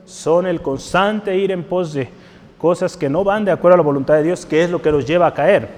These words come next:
Sus constantes tropiezos del pueblo de Israel y su restauración, hermano, hermana, son muestra de la gran misericordia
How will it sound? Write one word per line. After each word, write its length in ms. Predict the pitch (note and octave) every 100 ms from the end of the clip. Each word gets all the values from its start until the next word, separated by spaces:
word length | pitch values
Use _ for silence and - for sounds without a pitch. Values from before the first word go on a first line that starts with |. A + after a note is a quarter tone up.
| - - - - - - - - - - -
Sus 240 | - A3 -
constantes 760 | G#3+ G3 G#3 B3+ C#4 C4+ B3+
tropiezos 600 | - B3 - B3 C4 A3
del 120 | F#3 E3
pueblo 240 | G#3+ G#3
de 40 |
Israel 320 | F3+ E3+ F#3+ F3
y 80 |
su 180 | C#3+ A3+
restauración, 800 | C4 A3 - F#3+ D#3+ - G3+ G#3
hermano, 280 | E3+ F#3 F#3
hermana, 420 | E3+ F#3+ C#3+ C#3 - - - - - - -
son 400 | - - A3 G#3+
muestra 640 | G#3 G#3 G#3 G#3 - A#2+ G#2 - - - - - - _ _ _ _ _ A#2
de 440 | A#2 E3 F#3 F3+ - - - - -
la 260 | B2+ B2
gran 440 | A2 C3 G3+ A#3+ A#3+
misericordia 840 | G#3 F#3+ D#3+ - D#3 C3+ B2